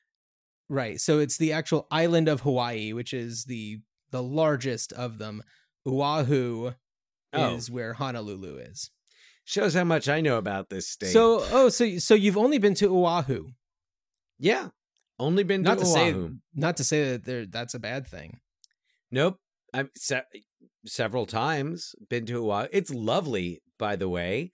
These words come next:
Speaker 1: Yeah.
Speaker 2: Uh, real love be-, uh, being in Hawaii. Really en-, enjoy it there. Uh, it's,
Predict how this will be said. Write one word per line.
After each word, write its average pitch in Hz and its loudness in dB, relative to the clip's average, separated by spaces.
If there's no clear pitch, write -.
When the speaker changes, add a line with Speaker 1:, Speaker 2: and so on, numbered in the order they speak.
Speaker 1:
Yeah. 202 -2
Speaker 2:
Uh, 104 -4
real 117 -6
love 107 -4
be-, 127 -8
uh, 110 -4
being 113 -6
in 110 -6
Hawaii. 104 -4
Really 113 -4
en-, 110 -8
enjoy 98 -8
it 110 -6
there. 110 -4
Uh, 101 -12
it's, - -12